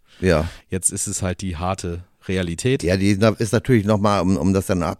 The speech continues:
Speaker 1: abzuschließen, das ist natürlich deshalb auch so hart, weil es das erste Mal eben seit Monaten war, eigentlich
Speaker 2: Ja.
Speaker 1: seit Saisonbeginn, dass man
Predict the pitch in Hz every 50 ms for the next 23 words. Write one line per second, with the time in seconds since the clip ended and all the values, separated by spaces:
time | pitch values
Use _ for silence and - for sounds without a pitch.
0 | - - - 85 - - - 95 - - 110 90 95 95 87 80 82 90 - 107
1 | 95 - - 104 90 82 - - 95 90 - 110 92 76 65 80 - - 85 87
2 | 85 85 85 78 - 80 82 85 85 82 - - 87 - - - 104 107 110 -
3 | - - 85 82 87 92 98 98 60 57 82 82 82 80 71 73 73 - - 95
4 | 104 120 117 107 95 69 - 87 85 80 82 80 - - 95 82 95 95 90 90
5 | 87 90 85 - 85 87 80 87 98 123 127 101 90 80 82 85 90 90 - -
6 | - - - - _ - 90 - - 85 95 95 85